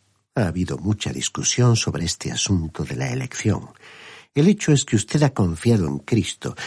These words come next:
se ha colocado su nueva ropa y es uno de los escogidos.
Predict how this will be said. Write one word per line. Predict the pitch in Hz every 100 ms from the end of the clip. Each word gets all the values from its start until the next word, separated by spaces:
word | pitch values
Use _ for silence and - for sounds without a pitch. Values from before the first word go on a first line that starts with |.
| -
se | - -
ha | 147
colocado | 147 120 92 - 120 95
su | - 65
nueva | 78 98 65
ropa | 123 180 - 185 -
y | 120 147
es | 139 -
uno | 123 131 110
de |
los | 85 73 -
escogidos. | - - - - 67 - 85 -